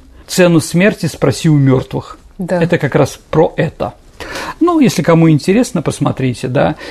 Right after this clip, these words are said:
Speaker 1: И Кингисепп был расстрелян. И в честь этого товарища наш город Ям или Ямбург, да, в Ленинградской области назван в честь Кингисеппа.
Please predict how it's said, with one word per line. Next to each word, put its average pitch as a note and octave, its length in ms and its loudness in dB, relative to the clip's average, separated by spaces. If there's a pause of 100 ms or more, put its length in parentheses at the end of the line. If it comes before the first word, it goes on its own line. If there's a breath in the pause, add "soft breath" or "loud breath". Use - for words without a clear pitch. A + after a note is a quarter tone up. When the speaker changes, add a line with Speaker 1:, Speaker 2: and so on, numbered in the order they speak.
(160 loud breath)
Speaker 1:
И E3+ 260 0
Кингисепп D3+ 800 0
был E3+ 400 0
расстрелян. C#3 640 -2 (720)
И D3 80 0
в B2+ 40 -6
честь - 380 0
этого C#3 320 0
товарища A#3+ 640 0 (880 soft breath)
наш C#3+ 280 2
город C3 360 0
Ям B2+ 460 2
или A2+ 180 -4
Ямбург, G#3+ 640 0 (280)
да, C#3+ 400 -2
в D3+ 60 -6
Ленинградской C3+ 520 0
области G3 380 -2
назван D3 440 -2
в - 40 -20
честь - 380 -8 (200)
Кингисеппа. C3+ 580 -2